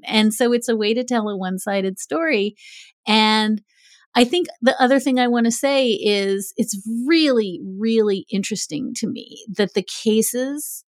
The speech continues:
that have come down that you and I just talked about, where there was, like, a huge shocking surprise, are, you know, both in the, in the voting rights case that we talked about from last week, the Indian child welfare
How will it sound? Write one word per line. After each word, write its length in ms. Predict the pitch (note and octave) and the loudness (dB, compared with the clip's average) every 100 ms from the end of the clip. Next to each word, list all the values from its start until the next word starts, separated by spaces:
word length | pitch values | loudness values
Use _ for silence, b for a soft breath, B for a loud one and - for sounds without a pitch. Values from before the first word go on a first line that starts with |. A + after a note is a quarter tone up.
| - | -8
that 80 | G3+ | -4
have 160 | G#3 - | -4 -4
come 320 | G#3+ F#3+ F3 | -4 -2 2
down 480 | A#3+ B3+ G#3 E3 E3+ | 2 4 0 -2 -4
that 100 | - | -4
you 140 | F#3+ | -2
and 100 | F3+ | -2
I 80 | F3 | -4
just 220 | F3 - | -6 -2
talked 260 | F3 F3 F3+ | 0 0 -2
about, 300 | D3+ D3+ F3 | -2 -2 0
where 180 | F3 | 2
there 180 | E3+ E3 | 2 0
was, 200 | E3 E3 | 0 -4
like, 160 | E3 E3+ | -4 -6
a 60 | D3+ | -8
huge 760 | - - A#3+ B3+ B3+ G#3 - _ _ _ | -10 -2 0 2 2 -2 -8 _ _ _
shocking 580 | - - G3 G3 A3 F#3+ | -10 -4 -2 -2 -4 -4
surprise, 840 | - E3+ F3 E3 A3 A4 A4 - _ _ _ _ b b b | -6 -6 -2 0 0 0 -4 -10 _ _ _ _ b b b
are, 180 | B3+ A3 - | 2 2 2
you 80 | A3 | 4
know, 140 | G#3 | 4
both 340 | F#3 A3 A#3 B3 | 2 4 4 4
in 180 | A3+ G3+ | 2 2
the, 280 | G3 F#3 - | 2 2 0
in 260 | F#3 F3+ D#3+ | -2 -2 -2
the 440 | E3 D#3+ D#3+ E3 _ _ _ _ _ - | -4 -4 -6 -8 _ _ _ _ _ -4
voting 240 | G#3 A#3 | 2 4
rights 240 | A3+ A3+ - | 4 0 -2
case 300 | A#3 B3+ - | -2 -2 -2
that 80 | |
we 80 | F#3 | -6
talked 240 | F#3+ F#3 - | -4 -4 -4
about 220 | F3 - | -6 -6
from 140 | F#3 | -6
last 300 | F#3 G#3+ B3 | 0 0 0
week, 180 | C#4+ B3+ | -2 -4
the 200 | B3 D3 | -4 -4
Indian 240 | E3+ E3 F3+ | -4 -4 -4
child 260 | F3 E3+ | -4 -4
welfare 440 | E3+ F#3+ A3 G#3+ | -2 -2 -4 -6